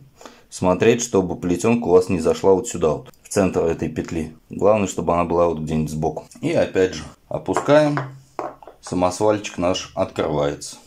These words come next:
Отличный вариант кормушки получается. В некоторых случаях он даже будет превосходить стандартную кормушку по функциям своим, допустим, не будет распугивать рыбу. И уже будет открываться чётко на той высоте,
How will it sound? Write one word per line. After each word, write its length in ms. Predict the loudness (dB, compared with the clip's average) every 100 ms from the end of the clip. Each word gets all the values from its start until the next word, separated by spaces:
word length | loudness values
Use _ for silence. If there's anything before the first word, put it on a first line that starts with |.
| _ _ _
Отличный 540 | -6 -2 0 0 2 4
вариант 280 | 4 4
кормушки 440 | 2 2 2 -2 -6
получается. 720 | -4 -4 2 2 2 -2 -10 -12 -20 _
В 240 | -10 -8 -2
некоторых 720 | 0 0 0 0 0 -4 -10
случаях 540 | -2 0 2 0 -2
он 140 | 0 6
даже 260 | 6 6
будет 320 | 2 0 0 0
превосходить 720 | 0 2 2 2 2 -2 -4 -14
стандартную 720 | 0 4 6 8 6 6 0
кормушку 720 | 4 4 4 0 0 -4 -4 -10 _
по 180 | 0 0
функциям 540 | 2 0 0 0 -2 -2
своим, 540 | 2 4 4 2 2
допустим, 500 | 2 2 0 -4 0
не 100 | 0
будет 300 | 2 0 2
распугивать 640 | 2 2 2 0 0 0
рыбу. 440 | 0 0 0 -4 -6
И 160 | 2 4
уже 300 | 4 4 4
будет 340 | 4 0 2
открываться 720 | 2 4 6 6 6 0 -8 -10
чётко 540 | 0 6 6 6 -2 -2 -10 -20 _ _ 0
на 180 | 2
той 220 | 4 6 6
высоте, 640 | 4 0 4 4 4